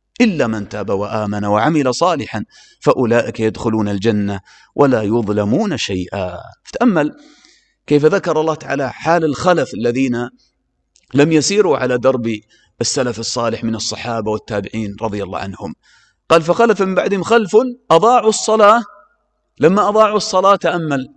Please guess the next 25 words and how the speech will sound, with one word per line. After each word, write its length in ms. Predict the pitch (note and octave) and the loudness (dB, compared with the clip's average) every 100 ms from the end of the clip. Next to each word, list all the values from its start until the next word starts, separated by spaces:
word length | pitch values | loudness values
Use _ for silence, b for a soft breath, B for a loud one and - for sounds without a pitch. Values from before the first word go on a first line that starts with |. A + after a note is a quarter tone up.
| - | -6
كيف 260 | C#3+ C3 | -4 -2
قرن 360 | B2+ C#3+ B2+ B2 | -2 0 0 -2
الله 360 | A2+ B2 A#2+ G2+ | -2 0 0 -2
بتضييع 800 | G#2+ A2 - _ - A#2+ C3+ C3+ | -8 -10 -16 _ -6 -4 -2 -4
الصلاة 340 | A2+ B2+ B2+ | -4 -4 -2
ماذا؟ 440 | A2+ A#2 G#2+ B2 D3 _ _ _ _ | -4 -4 -4 -6 -8 _ _ _ _
قال: 440 | - B2 B2+ C#3 - - - | -4 0 2 0 -2 -10 -2
"واتبعوا 720 | B2 - - E3 D#3+ D3 G#3+ | 0 -2 2 4 6 6 4
الشهوات"، 800 | - - A2 G#2 G2+ G2+ - - | 2 0 -2 -4 -6 -8 -14 -10
يعني 140 | D#3+ | -6
ليس 200 | B3 G#3+ | -4 -2
لهم 200 | A3 F#3+ | -2 -2
هم 140 | G#3+ C4 | -2 -2
إلا 220 | B3+ C4 | -2 -2
الشهوات. 520 | - G#3+ G3+ A3 - B3+ | -2 -4 -2 -4 -4 -4
نعم، 200 | G3 G#3 B B - | -4 -8 B B -2
لأن 140 | G#3+ | 2
الإنسان 440 | A3 A3+ - A3 | 2 2 0 -2
إذا 220 | G3+ F3 E3+ | 0 0 0
قطع 520 | F3 A#3 F#3 F3 C#3 b b | 2 2 2 0 -6 b b
صلته 540 | - A3+ A3+ G3 D#3 C3+ | -4 0 0 0 0 0
بربه، 440 | A2+ G#2+ F#2 G2+ | 0 -2 -4 -8
ضيع 560 | - D#3 A#3 G#3 E3 A#2 b b b | -2 2 2 0 -2 -4 b b b
صلته 460 | - A3 A3+ G#3+ D3+ | 0 2 4 4 4
بربه، 480 | B2 A#2 G#2+ C#3 | 4 0 -2 -6